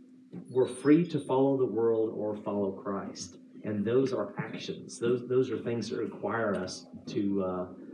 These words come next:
uh, to do something. And so, you know, I was thinking about one of my family members who's in a little bit of despair right now. And as I watch them, it's like, I, I've got to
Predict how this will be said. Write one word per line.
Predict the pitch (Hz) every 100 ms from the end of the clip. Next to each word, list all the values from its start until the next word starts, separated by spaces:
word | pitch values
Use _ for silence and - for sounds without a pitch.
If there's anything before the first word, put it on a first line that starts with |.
| - - - -
uh, | 214 190 -
to | 196
do | - 156 190
something. | - - - 104
And | 104
so, | - 143 127 - - - - - - -
you | 139
know, | 131
I |
was | 123 -
thinking | 175 156
about | 131 131
one | 127
of | 139
my | 120 113
family | 123 139 143 117
members | 107 104 101 -
who's | 104
in | 107
a |
little | 104 113
bit | 110 104
of | 95
despair | 95 - 123 143 113
right | 90 90
now. | 101 87 90 87 - - - - -
And | 123
as | 120 123
I |
watch | 117 135 165 -
them, | 120 107
it's | 107 -
like, | 117 110 110 - - - - -
I, | 123
I've | - 101 -
got | 143 165
to | -